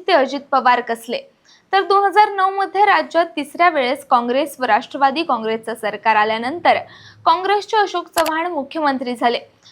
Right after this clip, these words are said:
तर राष्ट्रवादी काँग्रेसचे अजित पवार उपमुख्यमंत्री झाले. त्यानंतर जलसंपदा मंत्री म्हणून दोन हजार नऊ मध्ये कोट्यवधी रुपयांचं बत्तीस सिंचन प्रकल्प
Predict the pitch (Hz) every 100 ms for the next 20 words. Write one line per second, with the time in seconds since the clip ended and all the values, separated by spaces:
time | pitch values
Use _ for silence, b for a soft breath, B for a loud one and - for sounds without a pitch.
0 | - 269 247 277 320 302 262 285 269 247
1 | 262 285 277 254 277 277 277 277 - -
2 | 262 339 349 359 370 330 339 339 320 311
3 | 320 _ b b b - 392 427 440 453
4 | 381 370 392 370 381 392 392 370 339 359
5 | 339 311 349 320 269 254 277 269 240 240
6 | 339 311 226 226 226 B B B 302 294
7 | - 370 370 359 392 370 330 311 311 339
8 | 311 277 269 - 381 392 370 277 294 269
9 | 262 240 277 320